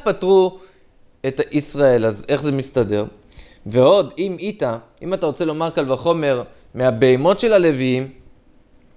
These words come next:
אפילו מבכור בהמה טהורה נפטרו. אז אם כן אולי נאמר שהם יהיו פטורים גם כן מקדושת בכור של בהמה טהורה. לדוגמה, לוי שנולד לו כבש ראשון פטר רחם לאמו,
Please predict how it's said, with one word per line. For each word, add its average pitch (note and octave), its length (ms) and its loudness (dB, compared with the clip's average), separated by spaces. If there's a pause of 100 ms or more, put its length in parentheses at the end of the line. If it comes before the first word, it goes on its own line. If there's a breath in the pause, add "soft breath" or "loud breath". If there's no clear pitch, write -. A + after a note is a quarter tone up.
(240)
אפילו E3+ 600 2 (320 loud breath)
מבכור C#3 600 0
בהמה E3 440 0
טהורה F#3 640 2 (100)
נפטרו. D#3+ 640 2 (420 loud breath)
אז B2+ 200 -4
אם F3+ 100 -2
כן F3 140 2
אולי E3+ 140 2
נאמר F#3 480 2 (300 soft breath)
שהם D3 200 -4
יהיו F3 140 2
פטורים F#3 380 4
גם G3+ 260 2
כן E3+ 180 -2
מקדושת D#3 480 -2
בכור F#3 340 0
של F3+ 120 -4
בהמה E3 320 -4
טהורה. F3 320 2
לדוגמה, D3 460 0 (280 loud breath)
לוי B2+ 420 2 (200 loud breath)
שנולד E3+ 460 0
לו D#3+ 480 4 (100)
כבש E3 760 -2 (240 soft breath)
ראשון D#3 560 2
פטר F#3 280 -2
רחם D#3+ 420 0
לאמו, C3 560 0